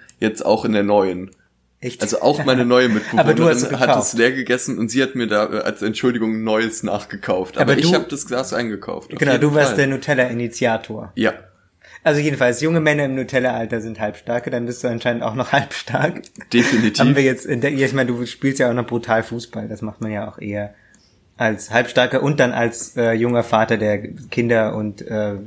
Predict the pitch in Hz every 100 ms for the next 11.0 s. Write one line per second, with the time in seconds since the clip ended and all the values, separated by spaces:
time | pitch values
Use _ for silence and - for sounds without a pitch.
0 | 107 _ 110 104 101 - 101 101 101 98
1 | 98 _ _ _ - 107 110 110 98 107
2 | 104 92 - 95 95 113 117 117 113 110
3 | 110 120 123 117 110 117 107 104 - 107
4 | 101 101 95 98 - 92 92 - - 143
5 | 165 - 151 - - - - - _ _
6 | - _ - - 240 233 185 - - 139
7 | 143 - 135 139 135 123 120 117 123 117
8 | 143 139 - 117 117 113 120 117 113 113
9 | 113 117 113 110 110 107 - 120 120 -
10 | 113 113 - 117 110 107 104 113 110